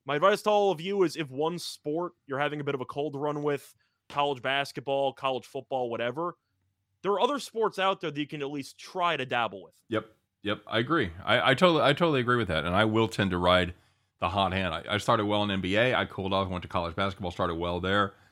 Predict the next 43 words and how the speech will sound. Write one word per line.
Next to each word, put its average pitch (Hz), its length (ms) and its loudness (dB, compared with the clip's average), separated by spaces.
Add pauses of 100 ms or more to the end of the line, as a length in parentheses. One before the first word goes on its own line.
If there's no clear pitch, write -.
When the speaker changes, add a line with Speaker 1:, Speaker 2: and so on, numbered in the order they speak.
(360)
Speaker 2:
and 92 420 0
then 92 240 -4
cooled 101 260 -2
off 95 160 2
in 95 100 -6
college 90 320 -4
basketball. 87 680 -4
Uh, 90 420 -2
I'm 143 120 0
gonna, 170 160 2
I'm 135 160 4
not 165 80 4
gonna 110 100 4
lie. 104 320 4
Football 127 380 4
is, 92 140 -2
football - 420 2
for 98 140 -6
me 107 240 0
has 92 140 0
been 90 200 -4
a 78 40 -6
struggle 90 320 -2
all 85 180 0
year. 82 360 -4
Um, 80 380 -2
I'm 85 180 -2
slightly 110 800 -2
profitable 101 680 2 (600)
on 95 100 0
the 90 60 0
college 104 380 4
side. 110 260 4
I 90 80 2
am 90 140 -2
not 82 260 -2
profitable 82 420 -4
in 76 120 -8
N 80 80 -6
F 78 120 -10
L. 78 220 -8
This 87 160 -4
is, 85 140 -6